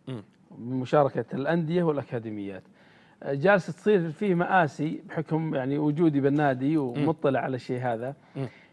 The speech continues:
Speaker 2: يعني أنا بعطيك إياها ومسجلها عندي بنقاط.
Speaker 1: مم.
Speaker 2: الدوري اللي بدأ السنة هذه الآن عندنا في منطقة حايل.
Speaker 1: مم.
Speaker 2: المباريات فيها كوارث، كوارث، وأنا
Speaker 1: يا ساتر.
Speaker 2: أطالب،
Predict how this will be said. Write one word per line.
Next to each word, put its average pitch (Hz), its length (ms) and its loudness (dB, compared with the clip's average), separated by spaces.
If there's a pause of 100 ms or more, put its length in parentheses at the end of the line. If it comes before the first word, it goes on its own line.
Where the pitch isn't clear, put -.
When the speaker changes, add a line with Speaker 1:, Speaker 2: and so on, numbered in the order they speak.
(100)
Speaker 2:
يعني 156 280 0
أنا 196 100 2
بعطيك 180 340 2
إياها 190 120 8
ومسجلها 165 520 4
عندي 147 340 2
بنقاط. 131 420 2 (320)
Speaker 1:
مم. 131 160 -10
Speaker 2:
الدوري 131 580 2
اللي 165 140 2
بدأ 165 200 4
السنة 139 340 0
هذه 120 120 -2
الآن 151 200 4
عندنا 147 260 0
في 139 80 0
منطقة 160 320 0
حايل. 139 440 0 (180)
Speaker 1:
مم. 135 160 -8 (540)
Speaker 2:
المباريات 175 640 6 (640)
فيها 156 220 2
كوارث، 156 600 4 (600)
كوارث، 139 400 4
وأنا 147 220 2
Speaker 1:
يا 143 40 4
ساتر. 165 260 6
Speaker 2:
أطالب، 196 240 4